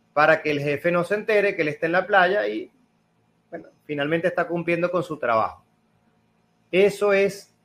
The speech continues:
un Destination nat. Cambia la dirección y el puerto destino de un paquete. Por ejemplo, un uso muy común es que utilizo reglas de Destination nat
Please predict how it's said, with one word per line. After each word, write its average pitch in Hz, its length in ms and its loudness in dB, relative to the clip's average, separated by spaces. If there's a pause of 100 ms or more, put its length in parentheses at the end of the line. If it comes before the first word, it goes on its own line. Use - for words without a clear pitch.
un 190 320 -4 (540)
Destination 135 840 -6
nat. 170 260 -2 (380)
Cambia 151 320 2
la 190 80 8
dirección 156 520 0
y 175 40 0
el 190 160 -4
puerto 175 400 2
destino 202 480 -4
de 151 80 0
un 143 80 -6
paquete. 123 520 -6 (1200)
Por 175 160 4
ejemplo, 175 540 0
un 156 140 -6
uso 160 400 -4 (180)
muy 185 240 -4
común 185 420 2
es - 140 -2
que 160 400 -6 (340)
utilizo 143 480 -6
reglas 165 380 0
de 135 100 -4
Destination 135 680 -6
nat 175 260 0